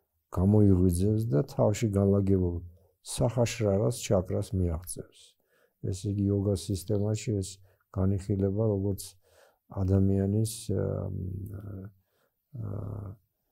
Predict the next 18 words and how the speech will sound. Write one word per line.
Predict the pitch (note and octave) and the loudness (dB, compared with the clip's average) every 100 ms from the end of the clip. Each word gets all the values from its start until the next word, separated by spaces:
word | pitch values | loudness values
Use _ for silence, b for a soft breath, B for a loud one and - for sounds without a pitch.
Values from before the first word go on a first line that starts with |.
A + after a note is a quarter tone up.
| _ _ _ - | _ _ _ -14
ეს | - - | -12 -6
იოგა | G2 F#2 G2+ G2 G2+ | -2 2 4 4 4
არის | G2 F#2+ F#2+ | 4 0 -2
კავშირი | F#2 E2+ - F2+ F#2 A#2 C#3 - - | -2 -2 -2 -2 0 0 -2 -8 -20
ღვთაებრივთან, | _ - F#2+ F2+ F2 F#2 F2 - A#2 C#3+ D3 - _ _ _ _ _ A2 | _ -4 0 0 0 -2 -2 -2 -2 -2 -6 -14 _ _ _ _ _ -12
ანუ, | F#2+ F2+ | -4 -2
რელიგია, | E2+ F#2 F2+ F#2+ F2+ F2 | 0 2 2 2 2 0
ეს | F2+ F#2 - | -2 -6 -6
ნიშნავს, | F#2 - G#2 A#2 C#3 - _ _ _ _ _ _ _ | -8 -6 -6 -4 -6 -10 _ _ _ _ _ _ _
აა, | A#2 G#2 G#2 G2+ G2+ G2 | -10 -8 -6 -8 -8 -8
ანუ, | F#2+ F2+ F2+ | -8 -8 -10
კა-, | F#2 - - G2+ G2 F2+ F#2 | -14 -18 -18 -16 -14 -14 -16
კავშირს, | - - E2 - G#2 B2 A#2+ - _ B B B B _ | -10 -8 -6 -6 -4 -4 -6 -14 _ B B B B _
და, | G#2 F#2 F2+ F#2 F#2 F#2+ F#2+ F#2+ F#2+ F#2+ F#2+ F#2+ | -10 -6 -6 -6 -8 -10 -12 -14 -14 -14 -12 -10
და | F#2+ G#2 B2 C3 | -4 -2 0 0
ეს | B2 A#2 | -2 -2
განიხილება, | G#2+ G#2 A2 - A#2 A2 G2+ G2+ | 2 4 2 2 0 0 0 0
რომ, | G#2 A2+ | 0 0